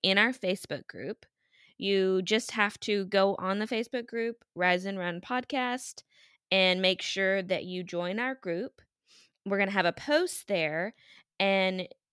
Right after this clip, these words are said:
we want you to like the post and then comment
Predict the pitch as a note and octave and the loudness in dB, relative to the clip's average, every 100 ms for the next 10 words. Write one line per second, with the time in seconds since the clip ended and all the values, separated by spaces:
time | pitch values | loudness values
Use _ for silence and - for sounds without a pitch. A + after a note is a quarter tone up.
0 | - G3+ F#3+ F#3 F#3 F3+ F3 - F3+ F3+ | -4 -2 0 -2 -4 -6 -6 -2 2 8
1 | F3 G3+ - - - A3 D#3+ F3 - - | 8 8 2 -6 -2 -2 -2 -4 -8 -14
2 | - - _ _ - F3 E3+ E3 E3 - | -20 -20 _ _ -12 -8 -8 -8 -10 -8
3 | C4+ D#4 E4+ A3 E3 F3 - | -4 -2 0 0 0 -2 -10